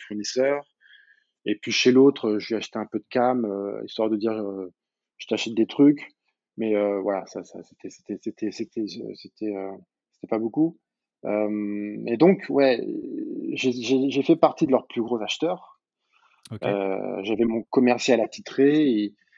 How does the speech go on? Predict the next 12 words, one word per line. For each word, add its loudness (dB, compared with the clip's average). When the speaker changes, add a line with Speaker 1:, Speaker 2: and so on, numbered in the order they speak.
Speaker 1:
il -14
s'appelait -12
Michel, -2
il -8
était -20
très -12
sympa. -6
Et, -6
euh, -8
et, -2
euh, -8
il, -8